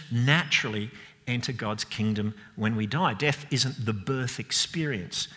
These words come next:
to come into heaven. Death is the end of life. It's not the beginning.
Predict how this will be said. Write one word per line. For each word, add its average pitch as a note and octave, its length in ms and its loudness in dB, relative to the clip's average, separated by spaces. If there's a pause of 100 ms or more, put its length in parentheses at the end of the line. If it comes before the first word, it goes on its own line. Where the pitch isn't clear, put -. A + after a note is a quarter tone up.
(260)
to A#2 120 -6
come A#2+ 300 -2
into A2 400 -2
heaven. C3+ 320 -4 (1120)
Death G3 320 0
is B2+ 180 0
the G#2 240 -4
end F#3+ 280 2
of - 160 -6
life. - 440 -14 (1040)
It's - 160 -4
not D3+ 200 0
the C#3 60 -2
beginning. E2+ 440 -8